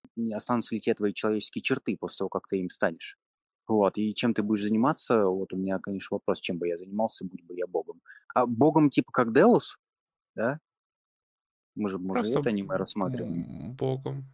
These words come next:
Speaker 2: Я думаю, не обязательно как Деус, потому что Деус там, ну, не совсем понятны его все механики.
Speaker 1: Причинность. На кнопочки сидеть, нажимать в троне из яйца. А тогда каким богом? Каким захочу, типа,
Speaker 2: Просто
Speaker 1: да, богом?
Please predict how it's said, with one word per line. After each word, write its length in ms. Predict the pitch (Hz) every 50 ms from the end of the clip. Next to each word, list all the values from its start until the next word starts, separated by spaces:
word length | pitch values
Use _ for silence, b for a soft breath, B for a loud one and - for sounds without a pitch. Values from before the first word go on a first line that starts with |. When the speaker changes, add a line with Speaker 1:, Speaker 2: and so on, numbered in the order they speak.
| -
Speaker 2:
Я 160 | - 139 147
думаю, 200 | 147 139 139 135 135
не 60 | 131
обязательно 420 | 127 127 127 127 127 - - 135 131
как 180 | - 127 127
Деус, 300 | 123 131 127 123 127 131
потому 140 | - - 135
что 160 | 131 - 131
Деус 360 | 131 131 143 147 143 139 139 -
там, 400 | - 127 127 127 127 127 131 127
ну, 140 | 131 127 123
не 80 | 123 127
совсем 220 | - - 123 117 120
понятны 360 | 127 117 120 120 - - 123
его 340 | 120 120 117 127 127 135 135 _ _ _ _ 156 _ _ _ b b b b b b b b b
все 260 | - - - - 120
механики. 640 | 117 120 131 - - 123 120 123 123 123 - 135 131 135 - _ _ _ _ _ _ _ _
Speaker 1:
Причинность. 1120 | - 110 104 98 - - - - 104 95 90 87 85 87 87 - - - - - - - - _ _ _ _ _ _ _ _ _ _ _ _ _ _ _ _ _ _ _ _ _ _ _ _ _ _ _ _ _ -
На 120 | 104 95
кнопочки 420 | - - 101 92 - - - - -
сидеть, 300 | - - 92 90 82 -
нажимать 360 | 92 95 95 92 90 80 -
в 80 | - -
троне 360 | - - 92 87 85 85 - - -
из 160 | - 92 87
яйца. 440 | 92 95 92 90 - - - 95 90 - _ _ _ _ _ _ _ _ _ _ _ _ _ _ _ _ _ _ _ _ _ _ - -
А 80 | 110
тогда 220 | - 123 120 120 110
каким 340 | - 120 - - 107 98
богом? 400 | 92 95 98 95 98 95 90 82 - _ _ _ _ _ _ _ _ _ _ _ _ _ _ _ _ _ _ _ _ -
Каким 280 | 123 117 - 147 127
захочу, 340 | 107 117 - 120 - - 127
типа, 240 | 117 - - - 160
Speaker 2:
Просто 0 |
Speaker 1:
да, 100 | - 107
богом? 340 | 107 90 82 82 85 82